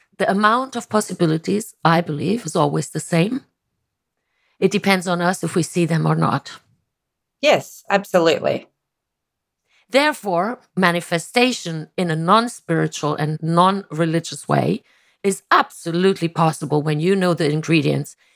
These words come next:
Speaker 1: because I can make an Indian curry when I have the right recipe and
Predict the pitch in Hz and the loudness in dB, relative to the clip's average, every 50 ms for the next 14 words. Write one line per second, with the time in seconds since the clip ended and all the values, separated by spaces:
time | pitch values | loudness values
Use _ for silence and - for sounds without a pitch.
0 | _ _ _ - 196 - 196 185 - - 196 220 240 254 262 - - 220 214 196 | _ _ _ -6 -4 -2 -2 -2 0 2 2 2 2 0 -2 -4 -4 -2 0 0
1 | 190 196 196 196 196 - 175 170 165 185 190 202 208 202 202 196 196 196 - 185 | 0 2 0 0 0 0 -2 -2 0 0 0 0 0 -2 -2 -4 -4 -2 0 2
2 | 180 160 147 143 151 160 185 185 170 160 151 143 147 143 165 156 - - 147 151 | 2 2 2 0 -2 -2 -2 0 0 0 2 0 0 -2 -2 -4 -6 -6 -4 0
3 | 165 165 175 170 - _ - 170 170 165 - - _ - 147 151 160 - - 175 | 0 0 0 -2 -4 _ 0 0 0 -2 -4 -12 _ -8 -8 -8 -2 2 4 4
4 | 190 226 240 | 4 2 0